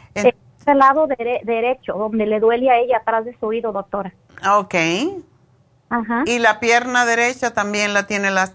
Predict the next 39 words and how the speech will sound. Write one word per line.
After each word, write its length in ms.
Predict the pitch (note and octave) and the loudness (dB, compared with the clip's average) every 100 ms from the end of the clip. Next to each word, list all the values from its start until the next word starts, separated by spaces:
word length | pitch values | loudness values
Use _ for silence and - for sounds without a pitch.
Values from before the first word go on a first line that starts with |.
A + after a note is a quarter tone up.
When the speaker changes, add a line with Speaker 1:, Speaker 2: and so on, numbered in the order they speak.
| - | -6
Speaker 1:
eh, 240 | F3+ E3+ D#3 | -4 -2 -2
Speaker 2:
Sí. 80 | |
Speaker 1:
eh, 320 | C4 B3 - - | -2 -2 -6 -6
con 180 | G#3 G3 | -2 0
el 100 | F#3+ | 0
mismo 360 | F#3 G#3+ F#3+ | -2 -2 -2
Speaker 2:
Sí, 60 | F3+ | -2
es 60 | E3+ | -2
la 120 | D#3+ | -2
Speaker 1:
dolor? 140 | D3+ | -6
Speaker 2:
pier-, 100 | D#3+ - _ | -14 -18 _
Speaker 1:
Mm. 400 | G#3+ A3+ E3+ D3 - _ | -8 -6 -6 -8 -14 _
Speaker 2:
ajá, 340 | G#3+ G3+ A#3+ C#4 | -2 0 0 0
la 120 | A#3 | -4
pierna 380 | - - - A#3+ | -10 -20 -8 -6
derecha 400 | A3 A#3+ - G3 | -4 -6 -8 -8
la 120 | G3 | -8
tiene 360 | - A3 A#3+ A3 | -6 -4 -4 0
débil, 480 | B3 A3+ A3 C#4+ A#3 | 0 0 -2 -4 -4
dice 280 | A3+ A3+ B3+ | -6 -6 -2
que 80 | A3+ | -2
le 140 | G3+ | 0
tiene 320 | - A3 A#3 | -2 -2 0
débil 340 | A#3 A3+ B3 - | 0 0 0 -6
y 60 | |
cuando 320 | - G#3 G3+ F#3 | -2 -2 0 0
camina, 540 | G#3 G#3 A#3+ B3 C#4+ - _ _ _ - | 0 0 0 0 0 -4 _ _ _ -2
pues 180 | G#3 G#3+ | -2 0
me 80 | G#3+ | -2
imagino 560 | G#3 - G#3 A#3 B3 | -2 -2 0 2 2
que 140 | A#3+ A3 | 2 2
no 160 | G#3+ | 0
tiene 300 | - A#3+ B3 | 0 0 0
fuerza 440 | B3 B3 A#3 A#3 B3+ | 2 2 2 0 -2
y 80 | |
en 80 | A3 | -2
especial 580 | G3+ - G3+ A#3+ A3 A3+ | -4 -4 -4 0 0 0
su 100 | C4+ | 0
rodilla 560 | C4 B3 A#3 C4+ A#3+ D4+ | 2 2 2 2 2 0